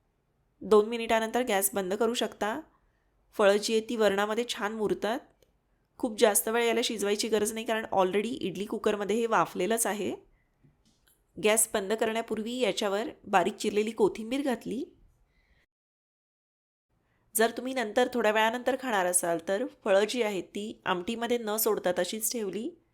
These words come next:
आणि खाताना फक्त आमटी गरम करून ती फळांवर घातली तरीसुद्धा चालेल. व-,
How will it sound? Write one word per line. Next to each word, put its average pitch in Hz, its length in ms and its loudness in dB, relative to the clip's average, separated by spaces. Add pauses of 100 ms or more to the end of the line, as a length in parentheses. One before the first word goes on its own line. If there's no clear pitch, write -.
(460)
आणि 185 200 2
खाताना 220 360 0
फक्त 240 240 -4
आमटी 196 300 0
गरम 220 260 0
करून 226 320 -2 (600)
ती 233 80 -6
फळांवर 214 480 2
घातली 240 400 -2
तरीसुद्धा 202 360 -2
चालेल. 214 420 0 (920)
व-, 190 260 0